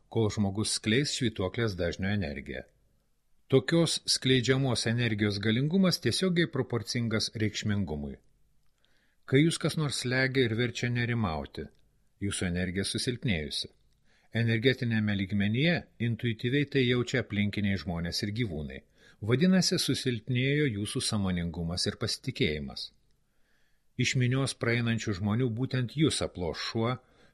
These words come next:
prie jūsų prisikabins gatvės būrėja ir išvilios pinigus. Energetinis vampyras iš jūsų gaus gerą dozę energijos ir jūs bus lengva įpainioti į keblią situaciją. Nereikia kiekviename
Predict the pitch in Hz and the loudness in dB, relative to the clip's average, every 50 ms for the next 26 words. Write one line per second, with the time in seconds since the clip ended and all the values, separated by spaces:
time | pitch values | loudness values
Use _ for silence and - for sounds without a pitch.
0 | _ - 127 120 139 160 156 - - 113 - 113 110 - 110 - 113 104 104 104 | _ 2 4 6 6 6 4 2 0 -2 -2 -2 -2 -2 0 0 0 0 0 0
1 | 101 - - - 104 104 107 - - 104 98 98 104 95 110 107 110 107 104 101 | -2 -2 -2 0 0 0 0 0 0 -2 -2 -2 -2 0 0 2 2 2 2 2
2 | 98 95 101 104 101 - - 113 101 98 98 92 - - - 101 95 92 92 85 | 2 2 0 0 -2 -2 -2 0 0 0 0 -2 -2 -2 -2 -2 -2 -2 -2 -4
3 | 85 - - - _ _ _ _ _ _ _ _ _ _ _ - 117 123 123 127 | -6 -8 -10 -12 _ _ _ _ _ _ _ _ _ _ _ -2 0 2 2 2
4 | 123 123 139 135 139 139 131 113 104 113 120 120 113 - 165 160 160 143 - 123 | 4 4 4 4 4 2 -2 -2 -2 -2 -2 -2 -2 0 0 2 2 0 0 -2
5 | 107 - 131 120 - - 113 107 117 117 110 92 92 110 113 107 98 98 90 90 | -2 -2 -4 -4 -4 -4 -4 -2 0 0 0 0 0 2 2 4 4 2 2 2
6 | 101 101 98 92 92 87 87 85 90 95 113 123 123 127 123 123 - - - - | 0 0 0 0 0 -2 -2 0 0 0 0 0 0 0 0 0 0 -4 -6 -10
7 | - _ _ _ _ _ - 117 131 170 202 185 170 170 - - 135 135 147 151 | -20 _ _ _ _ _ 2 4 6 6 6 6 4 0 0 0 0 0 0 0
8 | 143 151 143 - - 107 104 104 117 127 120 - - 113 - - 90 82 76 85 | 0 0 0 0 0 0 0 0 0 -2 -4 -2 -4 -4 -2 0 -2 -2 0 -2
9 | 92 90 - - 107 - 104 76 67 67 - - - 73 69 67 - _ _ _ | -2 -2 -2 -4 -4 -2 -2 -2 -4 -4 -8 -8 -8 -8 -10 -12 -14 _ _ _
10 | _ _ _ _ _ _ _ _ _ _ _ _ _ _ _ _ _ _ _ - | _ _ _ _ _ _ _ _ _ _ _ _ _ _ _ _ _ _ _ -6
11 | 104 113 139 160 190 185 135 - 98 85 - - 90 - - 92 92 104 107 110 | 0 2 4 6 6 6 6 4 2 -2 -2 -4 -6 -4 -2 -2 0 0 2 2
12 | 110 | 0